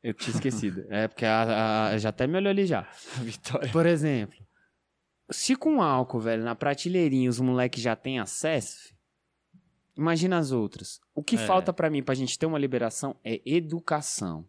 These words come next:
Speaker 1: Aí os
Speaker 2: Uhum.
Speaker 1: caras viram e falam, "Ah, mano, lá na Holanda." Mano, na Holanda é outra educação. É outra ideia.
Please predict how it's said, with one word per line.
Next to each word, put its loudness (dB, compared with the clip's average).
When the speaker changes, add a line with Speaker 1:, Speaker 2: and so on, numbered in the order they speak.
Speaker 1:
Aí -2
os -2
Speaker 2:
Uhum. -6
Speaker 1:
caras 2
viram 2
e -12
falam, -2
"Ah, 4
mano, 4
lá 2
na 0
Holanda." 2
Mano, 2
na 0
Holanda 0
é 2
outra 4
educação. -4
É 2
outra 4
ideia. -4